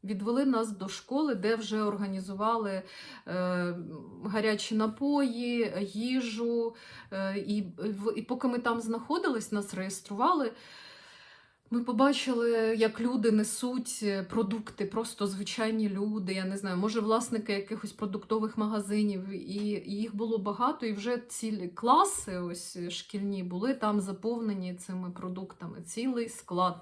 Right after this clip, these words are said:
там вже був. Е, цієї їжі. Це перший раз, коли мен-, мене це так розчулило, я тоді пам'ятаю, що я плакала. І коли мене запитали, де мій чоловік, я теж розплакалась і все.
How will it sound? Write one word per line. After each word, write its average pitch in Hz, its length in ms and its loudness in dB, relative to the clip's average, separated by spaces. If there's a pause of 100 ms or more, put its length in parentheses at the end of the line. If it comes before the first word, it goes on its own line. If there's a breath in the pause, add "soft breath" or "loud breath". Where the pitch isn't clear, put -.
там 170 220 -6
вже 170 120 -12
був. 170 240 -12 (800 loud breath)
Е, 180 600 -4 (100)
цієї 190 400 -6
їжі. 180 220 -6
Це 220 160 -4
перший 254 400 -2
раз, 240 180 2
коли 220 200 -4
мен-, 208 300 0
мене 226 260 2
це 233 180 -8
так 233 240 0
розчулило, 233 640 -2
я 208 80 0
тоді 202 260 -6
пам'ятаю, 208 480 -4
що 208 160 -6
я 196 40 -4
плакала. 220 380 -2 (400 loud breath)
І 180 60 -6
коли 214 220 4
мене 208 200 6
запитали, 202 460 0
де 190 140 0
мій 190 160 -2
чоловік, 214 640 0
я 214 160 0
теж 214 340 -2
розплакалась 196 800 -4
і 180 40 -10
все. 254 300 -2